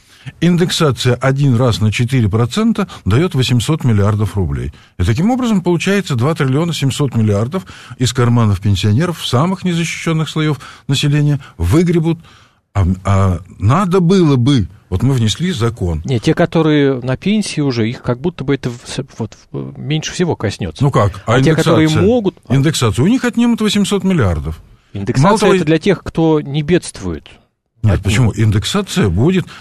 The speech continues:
Speaker 1: на четыре процента, а заложена инфляция
Speaker 2: Мгм.
Speaker 1: двенадцать. Четыре процента отдадут,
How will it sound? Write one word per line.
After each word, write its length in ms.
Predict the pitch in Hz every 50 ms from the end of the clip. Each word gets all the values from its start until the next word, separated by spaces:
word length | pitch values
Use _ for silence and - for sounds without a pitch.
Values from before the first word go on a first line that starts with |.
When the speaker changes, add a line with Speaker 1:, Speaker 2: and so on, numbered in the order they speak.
| - -
Speaker 1:
на 200 | 90 95 107 110
четыре 320 | - 113 104 - 175 190
процента, 600 | - 185 170 156 - - 95 82 78 80 - 85 85 -
а 160 | 101 101 104
заложена 640 | 85 117 131 147 190 202 170 151 160 143 127 107 87
инфляция 560 | 107 110 110 104 117 110 104 95 - 101 95
Speaker 2:
Мгм. 60 | 92
Speaker 1:
двенадцать. 600 | 117 175 196 180 113 92 85 82 - - 78 78 - - - - - - _ _
Четыре 300 | - - - 190 196 165
процента 480 | 135 131 131 117 - 123 113 110 101 117
отдадут, 440 | 107 101 113 117 110 151 202 196